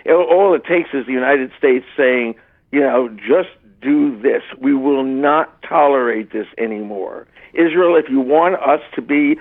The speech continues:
your one friend in the world, the one guarantee that there will always be a Jewish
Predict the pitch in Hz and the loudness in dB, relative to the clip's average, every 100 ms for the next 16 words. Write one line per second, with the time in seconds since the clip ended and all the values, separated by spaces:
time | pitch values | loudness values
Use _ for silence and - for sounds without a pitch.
0 | - 143 143 123 120 156 208 240 - 190 | -4 0 2 2 2 2 2 0 0 0
1 | 185 190 180 175 156 131 104 98 98 _ | 2 2 2 4 4 4 0 -6 -10 _
2 | - 170 143 160 240 302 254 247 233 226 | 0 0 2 2 2 2 2 2 4 0
3 | 185 196 139 92 - _ _ _ - 180 | 0 0 0 -2 -12 _ _ _ -4 0
4 | 202 185 180 175 185 247 262 - 185 165 | 2 4 2 2 2 2 0 -2 0 0
5 | 127 160 160 | -2 -2 0